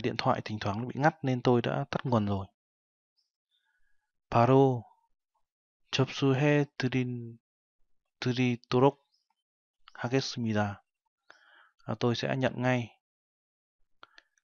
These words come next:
cái sản phẩm này. 드리다, 도록 하다, 드리도록 하다.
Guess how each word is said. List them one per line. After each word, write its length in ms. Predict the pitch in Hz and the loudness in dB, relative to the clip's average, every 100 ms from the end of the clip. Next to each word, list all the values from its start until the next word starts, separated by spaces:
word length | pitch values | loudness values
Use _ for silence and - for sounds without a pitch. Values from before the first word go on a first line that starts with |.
| - | -8
cái 420 | 110 110 123 143 _ _ _ _ _ _ _ | -4 -2 -4 -8 _ _ _ _ _ _ _
sản 160 | - 101 | -8 -4
phẩm 160 | 98 | -2
này. 260 | 101 101 - _ _ _ _ _ _ _ _ _ _ _ _ _ _ _ _ _ _ _ _ _ _ _ _ _ _ _ _ _ _ _ _ - _ _ _ _ | -4 -6 -12 _ _ _ _ _ _ _ _ _ _ _ _ _ _ _ _ _ _ _ _ _ _ _ _ _ _ _ _ _ _ _ _ -20 _ _ _ _
드리다, 540 | - 123 120 110 113 123 - | -4 -2 -2 -2 -2 -6 -6
도록 300 | 120 123 - | -2 -2 -2
하다, 420 | 110 104 113 117 _ _ _ _ _ _ _ _ - | 0 0 -2 -6 _ _ _ _ _ _ _ _ -6
드리도록 680 | 131 127 127 - 123 135 110 | -4 -2 -4 -2 -2 -2 -6
하다. 380 | 104 101 110 | -8 -10 -12